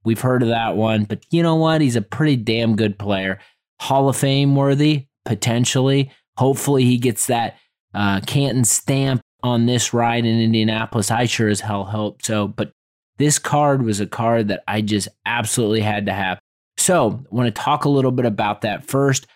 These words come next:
I get in these lanes when I'm collecting, and I, I'm all in,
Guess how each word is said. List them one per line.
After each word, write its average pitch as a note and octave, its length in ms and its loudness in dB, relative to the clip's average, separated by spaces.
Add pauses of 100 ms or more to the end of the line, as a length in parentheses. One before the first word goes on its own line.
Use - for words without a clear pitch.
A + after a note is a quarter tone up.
(300)
I E3+ 520 0 (280)
get D#3 160 2
in D#3+ 100 4
these C3+ 200 2
lanes B2 420 2
when A2 120 2
I'm G#2 120 2
collecting, G2+ 680 -4 (300)
and A#2+ 540 2
I, G2 480 -4 (280)
I'm C3 120 0
all D3 200 2
in, G#2 340 -2